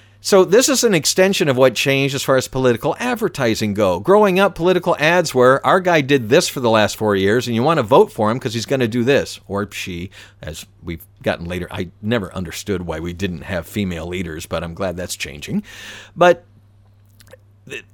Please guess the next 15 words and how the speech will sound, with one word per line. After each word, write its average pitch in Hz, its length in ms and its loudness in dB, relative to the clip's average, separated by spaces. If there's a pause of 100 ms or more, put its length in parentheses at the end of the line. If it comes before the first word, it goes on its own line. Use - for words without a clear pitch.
(340)
we 185 140 4
didn't 214 340 4
mud 180 300 4
rake 120 400 4 (340)
like 135 220 2
we 139 100 4
do 139 320 4
these 123 240 0
days. 156 640 0 (440)
Now 185 440 4
there 160 180 6
are 143 60 4
complete 180 640 0 (180)
commercials 143 920 2
for, 127 640 2